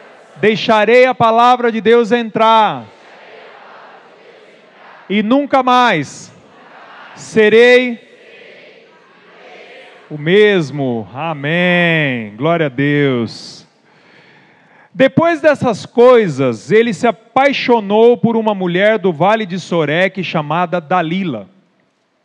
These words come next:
Os líderes dos filisteus foram dizer a ela:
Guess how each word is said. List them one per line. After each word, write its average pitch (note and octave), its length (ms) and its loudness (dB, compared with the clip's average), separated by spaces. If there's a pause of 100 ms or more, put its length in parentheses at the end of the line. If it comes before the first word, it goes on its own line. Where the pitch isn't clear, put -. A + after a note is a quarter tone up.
(1200)
Os G3 160 -8
líderes D4+ 400 -2
dos A3+ 240 -8
filisteus G#3+ 800 0
foram G#3+ 260 -2
dizer G3 360 -2
a G3+ 100 0
ela: F3+ 420 -2